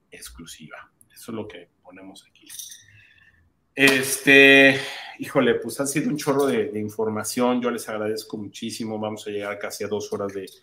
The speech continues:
de, <clears throat> de el foro, yo les quiero pedir a todos, pues, que estén el próximo martes, si Dios quiere, en el foro ciento noventa y cinco, donde estarán los notarios, donde estará Alfonso Guatirrojo. Vam-, ¿invitamos Michelle Aníbal o no?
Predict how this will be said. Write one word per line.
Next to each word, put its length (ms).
de, 500
<clears throat> 0
de 960
el 120
foro, 440
yo 100
les 120
quiero 240
pedir 200
a 120
todos, 360
pues, 180
que 120
estén 300
el 160
próximo 380
martes, 440
si 100
Dios 220
quiere, 360
en 140
el 100
foro 480
ciento 380
noventa 320
y 60
cinco, 340
donde 200
estarán 320
los 140
notarios, 500
donde 200
estará 440
Alfonso 440
Guatirrojo. 800
Vam-, 280
¿invitamos 560
Michelle 360
Aníbal 460
o 100
no? 280